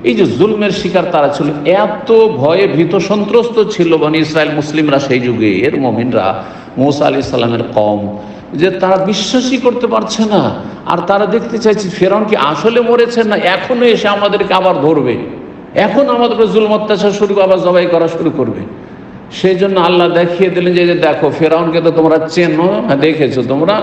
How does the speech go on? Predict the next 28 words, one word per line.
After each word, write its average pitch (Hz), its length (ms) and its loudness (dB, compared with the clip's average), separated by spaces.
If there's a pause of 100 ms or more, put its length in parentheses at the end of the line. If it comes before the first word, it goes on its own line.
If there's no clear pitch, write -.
(340)
হ্যাঁ, 160 640 2
জীবিত 160 320 2
অবস্থায় 151 580 2 (240)
এই 151 120 2
জালেমকে। 143 680 0 (220)
আর 170 140 -2
দেখো, 175 300 0
এই 185 80 0
যে 185 80 2
মরদেহ, 165 640 2
লিতাকুনা 185 560 0
লিমান 175 340 2
খালফাকা।" 147 600 0 (100)
লিমান 147 240 0
খালফাকা 170 520 0
মানে 180 180 0
মিনাল 170 260 2
আহিয়া, 156 340 0
সেই 190 180 0
যুগের, 180 260 0 (560)
সেই 196 400 0
যুগের 196 260 0
লোকদের 185 440 0
জন্য 202 200 -2
যেন 190 120 0
নিদর্শন 156 500 0
হয়ে 95 140 -4
যায়। - 160 -10